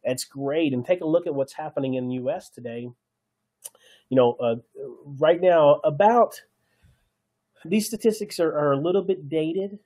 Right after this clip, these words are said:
So right now, the, about fifty percent of U-, of U S homes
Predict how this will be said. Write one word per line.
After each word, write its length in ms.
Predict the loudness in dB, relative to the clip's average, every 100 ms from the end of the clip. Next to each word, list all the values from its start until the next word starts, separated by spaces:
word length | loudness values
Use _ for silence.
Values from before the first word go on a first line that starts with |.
| _ _ _ _ -20 -20 -16
So 420 | 0 4 6 4
right 200 | 0 0
now, 200 | 2 0
the, 100 | 0 -2
about 380 | -2 -4 -6
fifty 400 | -10 -6 -6 -6
percent 560 | -8 -10 -8 -4 -4 -6 _ _ _ _ _ 2
of 320 | 6 6 4
U-, 340 | -2 -6 -8 -8
of 160 | -6 -6
U 260 | -6 0 0
S 440 | 0 -6 -12 -16 _ _ _ _ _
homes 720 | 0 2 2 0 -8 -14 -20